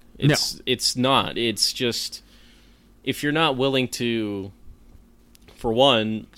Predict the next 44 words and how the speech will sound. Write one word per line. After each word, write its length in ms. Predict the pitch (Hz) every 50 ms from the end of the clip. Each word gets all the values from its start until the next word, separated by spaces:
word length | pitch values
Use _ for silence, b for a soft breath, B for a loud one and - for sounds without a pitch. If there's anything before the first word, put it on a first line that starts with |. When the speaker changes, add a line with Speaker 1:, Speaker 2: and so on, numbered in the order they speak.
| - _ -
Speaker 2:
frame 440 | - - - - 110 113 120 123
your 120 | 117 101 92
character 500 | - - 107 101 101 95 - - 110 101
well 320 | 107 101 101 98 101 104
and 160 | 101 101 101
then 300 | 104 101 101 101 101 107 - B B B B B B B B B
had 240 | - - 110 104 98
that 160 | 110 104 -
fucking 340 | - 113 101 - 101 101 98
payoff, 460 | - 131 139 147 123 101 101 101 -
well, 180 | 117 110 107 104
it's 180 | 104 - -
not 200 | - 113 104 95
gonna 140 | - 107 -
fucking 420 | - - 101 101 - - - - -
work. 380 | - 131 139 - - - - - _ - _ _ - - -
But 300 | - 117 117 113 107 - - - - -
two, 560 | - - - - 202 202 147 117 110 110 110 104 - - - _ _ - - - -
I 80 | 120
don't 180 | 123 139 143 127
see 160 | - - 143
it 100 | 135 -
making 360 | - 123 123 - - 117 113
a 40 | 110
good 300 | 135 - - 123 120 110
film 380 | - - - 120 120 120 117 107
at 100 | 101 -
the 100 | 110 104
end 120 | 104 98
of 80 | 107 98
the 80 | 110
day, 200 | 104 - 104 101
because 360 | 101 - 104 101 117 110 104 113
it's 180 | 110 - -
like, 320 | 120 110 104 98 - - - - -
the 240 | 120 127 147 135 165
aliens 360 | 185 214 202 185 175 143 -
are 80 | 143 131
the 140 | 113 117
stars 680 | - - - - - 117 110 107 98 87 87 101 - 107
and 100 | 101 101
they 100 | 101 98
shouldn't 440 | - - - 123 117 104 - -
be. 320 | - - - - - -